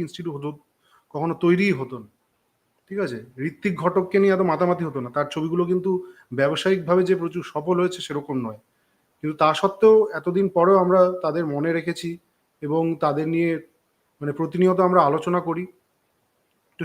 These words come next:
সেটা থেকেই বোঝা যায় যে এই যে ছবির ধারাটা, তাদের, মানে, সেই ধারার কিন্তু একটা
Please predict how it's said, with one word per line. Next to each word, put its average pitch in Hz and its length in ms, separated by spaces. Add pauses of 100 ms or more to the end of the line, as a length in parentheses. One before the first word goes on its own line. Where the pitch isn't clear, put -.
সেটা 190 200
থেকেই 226 220
বোঝা 190 200
যায় 208 200
যে 202 80 (680)
এই 180 260
যে 226 80 (140)
ছবির 190 340
ধারাটা, 151 340 (120)
তাদের, 165 240 (440)
মানে, 160 200
সেই 165 120 (180)
ধারার 147 300
কিন্তু 175 180 (120)
একটা 185 180